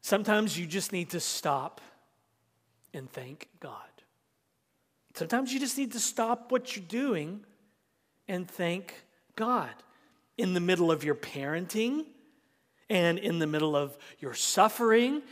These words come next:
and in the middle of your grief, and in the middle of your bad day, in the middle of your crabbiness when you're not in a good mood. And I was, that happened to me this week, and my sermon was like,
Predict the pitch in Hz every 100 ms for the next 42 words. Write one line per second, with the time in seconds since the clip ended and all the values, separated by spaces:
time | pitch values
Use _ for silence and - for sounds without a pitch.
0 | - - 165 160 156 147 147 151 151 147
1 | - - - 156 151 139 127 127 - 165
2 | 143 160 160 202 269 349 - - - -
3 | - 185 190 185 185 180 196 202 202 214
4 | 208 165 185 170 160 - - 147 190 170
5 | 165 156 151 156 156 190 302 330 - -
6 | _ - 196 180 180 190 190 175 165 147
7 | - - 170 156 151 147 - - _ -
8 | 202 165 - 214 208 233 294 - - -
9 | - - _ - 202 190 175 170 175 165
10 | 180 165 170 220 262 165 160 175 151 -
11 | 165 180 208 190 254 302 214 185 190 247
12 | - - 190 165 180 - 208 247 196 175
13 | 160 156